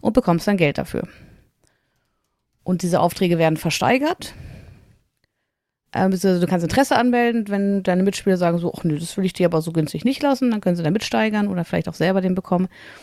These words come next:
Und dann muss man das Geld, was man quasi eingesetzt hat, äh, an die Bank zahlen, bevor man den Auftrag nehmen darf. Ja, und dann fährt man da so durch die Gegend. Äh, was wir tatsächlich am coolsten fanden, waren die, ähm,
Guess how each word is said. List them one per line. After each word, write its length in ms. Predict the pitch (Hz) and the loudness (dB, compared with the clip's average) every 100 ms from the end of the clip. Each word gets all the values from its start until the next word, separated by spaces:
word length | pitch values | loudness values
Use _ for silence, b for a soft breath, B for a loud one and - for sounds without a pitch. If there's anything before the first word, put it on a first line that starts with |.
| B B | B B
Und 200 | 170 175 | -2 0
dann 100 | 170 | 0
muss 180 | 165 - | 0 -2
man 100 | 160 | 0
das 320 | 165 - - b b b b | -2 -4 -12 b b b b
Geld, 240 | - 175 | 0 2
was 140 | 190 180 | 0 -2
man 100 | 170 | -2
quasi 380 | - 170 165 165 | 2 2 2 0
eingesetzt 600 | - 165 185 175 170 - | 0 2 2 2 0 0
hat, 180 | 170 - | -2 0
äh, 40 | - | -2
an 200 | 80 156 | 0 0
die 80 | |
Bank 260 | 151 143 151 | 2 0 0
zahlen, 420 | - 143 147 151 B B B B _ _ - | 0 2 0 -4 B B B B _ _ -14
bevor 200 | 160 151 | -2 0
man 120 | 143 | 2
den 80 | 139 | 0
Auftrag 280 | 160 - 160 | -2 -4 -2
nehmen 220 | 151 156 | 0 2
darf. 300 | 151 143 - b b b b b b b b b b | 0 0 -6 b b b b b b b b b b
Ja, 140 | 330 | 0
und 60 | 240 | 2
dann 80 | 208 | 2
fährt 140 | 226 | 0
man 80 | 208 | 2
da 60 | 190 | 0
so 80 | |
durch 120 | 170 - | -2 -4
die 100 | 151 | 0
Gegend. 500 | 269 311 302 294 - | 2 2 2 0 0
Äh, 340 | 214 208 208 - - | 2 2 0 -6 -18
was 260 | - 208 196 | -2 0 2
wir 60 | |
tatsächlich 360 | 247 226 254 220 | 2 2 2 2
am 80 | 202 | -2
coolsten 480 | - 302 - - 254 | 0 0 0 -4 -2
fanden, 400 | 240 233 220 190 | 0 2 0 0
waren 300 | 185 185 180 | 2 2 0
die, 380 | 180 170 170 170 | 0 0 0 0
ähm, 360 | - 165 165 | 0 0 0